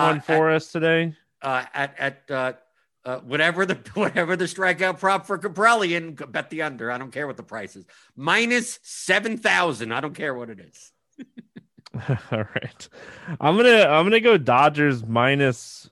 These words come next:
Speaker 1: I think it's, like, one oh six right now. Some books you can even get them as, like, plus one hundred. So,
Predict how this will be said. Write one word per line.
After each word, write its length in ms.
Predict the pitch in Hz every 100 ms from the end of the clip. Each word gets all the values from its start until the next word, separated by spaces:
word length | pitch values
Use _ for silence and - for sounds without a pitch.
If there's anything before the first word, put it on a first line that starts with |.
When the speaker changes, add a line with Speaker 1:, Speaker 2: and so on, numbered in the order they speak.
| _ _ -
Speaker 1:
I 100 | 117 107
think 180 | 131 156
it's, 80 | 160
like, 120 | 120
one 200 | 110 117
oh 80 | 127
six 360 | 113 - 104 -
right 180 | 98 95
now. 180 | 98 101
Some 260 | 143 143
books 300 | 143 139 -
you 140 | 127 120
can 160 | 123
even 280 | 123 127 117
get 200 | 117 113
them 200 | 117 113
as, 160 | 110 107
like, 200 | 104 -
plus 220 | 113 -
one 100 | 110
hundred. 380 | 101 98 101 -
So, 320 | 120 107